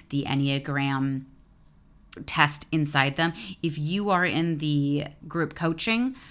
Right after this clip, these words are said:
the sisterhood, you have resources to all of this. These will be in your workbook.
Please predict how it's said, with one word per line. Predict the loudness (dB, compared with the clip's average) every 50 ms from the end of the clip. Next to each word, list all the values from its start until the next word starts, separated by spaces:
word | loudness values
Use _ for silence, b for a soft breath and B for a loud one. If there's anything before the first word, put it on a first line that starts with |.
| B B B
the | -4 -2
sisterhood, | -2 -2 -2 -2 -2 -2 2 4 4 4 4 2 -2 -4 B B B B B B B -4
you | 0 2 4
have | 4 4 4 4 4
resources | 2 2 2 2 0 0 -2 -2
to | -2 2
all | 4 4 4 4 2
of | -4 -4
this. | -4 -2 -2 -2
These | -2 -2 -2 -2
will | -2 -4
be | 0 2 4 4
in | 4 4
your | 2 0 -2
workbook. | -4 -6 -6 -6 -8 -12 -10 -10 -10 -12 -16